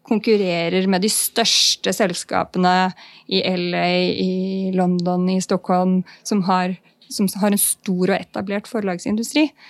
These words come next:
Men, eh, de står altså og gjør dette her i Norge, sammen med flere forlag som har fungert opp gjennom årene også. Men de gjør det på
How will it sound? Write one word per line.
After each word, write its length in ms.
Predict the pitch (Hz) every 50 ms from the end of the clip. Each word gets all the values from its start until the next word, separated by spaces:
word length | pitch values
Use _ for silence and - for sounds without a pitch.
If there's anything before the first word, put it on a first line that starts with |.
| - - _ -
Men, 180 | 247 240 240 240
eh, 420 | 247 247 247 240 240 240 240 240 226 208
de 140 | 220 233 240 240
står 320 | - - 220 208 202 -
altså 220 | 202 185 - 202 196 196 196 196 196 - - 214
og 440 | 208 202 202 202 208 208 208 208 202
gjør 240 | 202 202 190 190 196
dette 180 | - - - 196
her 180 | 196 196 190
i 80 | 196 196
Norge, 320 | 196 196 190 180 233 262 269
sammen 300 | - 202 180 180 202 240
med 180 | 269 302 285 262
flere 440 | - 202 175 190 175 - 196 196 190 185
forlag 340 | - 240 190 180 180 175 180
som 180 | - 208 190 190
har 120 | 196 190 -
fungert 600 | - 196 196 196 180 185 - _ _ - - - - _ - - - - - - - - _ _ _ _ _ _ _ _ - -
opp 160 | 180 - 190
gjennom 240 | 180 180 185 185 180
årene 300 | 180 180 180 190 202 -
også. 300 | - - - - 262 277 262 - _ _ _ _ _ _ _ _ -
Men 100 | 233 220
de 120 | 226 254 247
gjør 200 | 226 214 202 190
det 160 | 214 220 220 220 220 -
på 120 | - 277